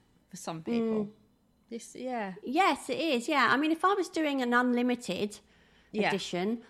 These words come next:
Speaker 2: I would, I would be happy to let them go a lot cheaper, obviously,
Speaker 1: Yeah,
Speaker 2: and, and
Speaker 1: yeah.
Speaker 2: make a, a lot less on
Speaker 1: Yeah.
Speaker 2: it. But again, people, I don't know, people aren't buying stuff at the moment,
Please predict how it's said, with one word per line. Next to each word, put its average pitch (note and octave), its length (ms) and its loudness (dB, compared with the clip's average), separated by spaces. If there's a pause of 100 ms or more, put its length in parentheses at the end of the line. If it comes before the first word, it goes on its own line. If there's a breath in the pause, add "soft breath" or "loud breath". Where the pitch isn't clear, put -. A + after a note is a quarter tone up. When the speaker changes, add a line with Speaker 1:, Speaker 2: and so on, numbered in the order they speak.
(160 loud breath)
Speaker 2:
I C#4+ 140 4
would, B3+ 220 2 (360)
I C4 160 2
would A#3 300 -2 (320)
be A3+ 140 -2
happy G#3 320 -4
to A3 120 -6
let G#3+ 140 0
them G#3 140 -2
go G3 180 2
a F#3+ 60 2
lot F#3 260 0 (220)
cheaper, G4 440 2
obviously, G3+ 280 4 (160)
Speaker 1:
Yeah, F3 160 0
Speaker 2:
and, F3+ 160 -6
and G3+ 80 2
Speaker 1:
yeah. C#3+ 100 2
Speaker 2:
make F3+ 200 -2
a, - 160 -8
a G3 120 -4
lot F#3+ 220 -4
less G#3 180 -4
on D4 60 4
Speaker 1:
Yeah. B3 80 4
Speaker 2:
it. - 100 -8
But D#4+ 240 4
again, D4 300 0
people, C4+ 500 -6 (880 soft breath)
I C#4+ 80 -8
don't F#4+ 140 0
know, D#4+ 140 4
people D#4+ 300 -2
aren't C#4+ 220 0
buying F#3 420 0
stuff - 320 -10
at F#3+ 60 -8
the - 60 -8
moment, F3+ 480 -4